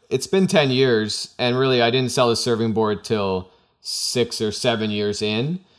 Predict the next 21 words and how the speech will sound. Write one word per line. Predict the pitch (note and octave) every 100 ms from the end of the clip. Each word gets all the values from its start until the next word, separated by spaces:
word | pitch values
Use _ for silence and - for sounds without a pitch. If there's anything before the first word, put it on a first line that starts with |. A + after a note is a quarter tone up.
| _ _ _ -
So | - - C3 B2+ A#2+
you | A#2+ D3
understand, | C#3+ F3 F3 D#3+ - E3 F3 C#3 G#2 G#2+ _ _ _ _ _ _ -
uh, | A#2+ A2 F#2+ D2+ - _ _
the | B2+
process, | - E3 G#3+ C3 - - - G2
the | A#2+
amount | B2 D3+ D#3
of |
work | B2+ C#3 D#3 - - _
to | -
go | C3+ D3
from | D#3 E3
that | C#3+ E2
raw | A#2 C3
piece | C3+ C3+ C#3+
of | A#2+
lumber | A2 B2+ A#2 G#2 G2 - _ _ -
to | B2
that | A2+ -
finished, | - C#3 C#3+ C3 - -